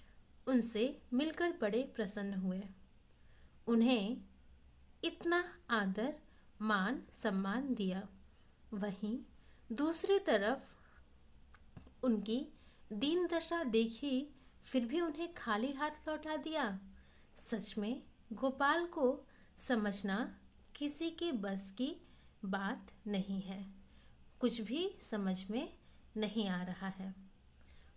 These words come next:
वे मन ही मन श्री कृष्ण से नाराज हो रहे थे और सोच रहे थे, जो व्यक्ति बचपन में जरा सा दही के लिए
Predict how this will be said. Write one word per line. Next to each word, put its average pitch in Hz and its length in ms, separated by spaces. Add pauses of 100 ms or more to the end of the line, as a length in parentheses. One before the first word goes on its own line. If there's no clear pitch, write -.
वे 339 400 (180)
मन 302 280
ही 415 100
मन 302 300 (420)
श्री 247 220
कृष्ण 262 360
से 330 380 (140)
नाराज 208 560
हो 196 80
रहे 190 260 (120)
थे 202 100 (640)
और 220 400 (120)
सोच 339 460
रहे 262 200 (120)
थे, 208 200 (1000)
जो 349 180
व्यक्ति 262 600 (440)
बचपन 277 600
में 294 320 (120)
जरा 214 400
सा 277 340 (420)
दही 262 400
के 381 220
लिए 226 340